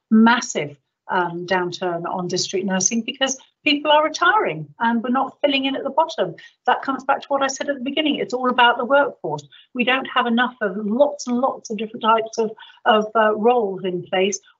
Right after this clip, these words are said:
We need to increase it, and we need to be brave and put our money behind it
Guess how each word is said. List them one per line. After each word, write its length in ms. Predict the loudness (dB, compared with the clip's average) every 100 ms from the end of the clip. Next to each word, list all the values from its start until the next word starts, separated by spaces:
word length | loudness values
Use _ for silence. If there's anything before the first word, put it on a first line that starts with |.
| -2
We 220 | 4 6
need 240 | 6 4 0
to 120 | -4
increase 440 | -4 -2 -4 2
it, 120 | 0 4
and 120 | 6
we 80 | 8
need 200 | 6 4
to 100 | -2
be 80 | -4
brave 520 | 2 4 4 4 -2 _ _ _ -2
and 280 | 0 0 -2
put 200 | -4 -2
our 140 | 0 0
money 220 | 0 -2
behind 420 | -4 -2 -2 0
it 120 | -2